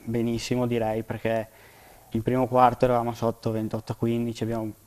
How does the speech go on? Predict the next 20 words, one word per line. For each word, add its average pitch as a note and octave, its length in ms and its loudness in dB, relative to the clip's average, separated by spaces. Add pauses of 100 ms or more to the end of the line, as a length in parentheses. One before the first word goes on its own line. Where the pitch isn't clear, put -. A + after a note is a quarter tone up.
(180)
preso A#2 220 -4
un A#2 100 -4
parziale A#2+ 1160 2
di A2+ 200 -4
tredici A#2+ 380 0
punti C3+ 720 2 (400)
e A2+ 1040 -2
loro B2 320 4
hanno B2+ 140 2
segnato A#2 340 -4
praticamente A#2 560 -2
tutto, B2 300 2
hanno B2 100 0
tirato A#2 460 0 (260)
con B2 220 -2
l'ottanta A#2+ 380 -2
per A#2+ 140 0
cento A#2 640 -2
da A2+ 120 -2
due A2+ 380 0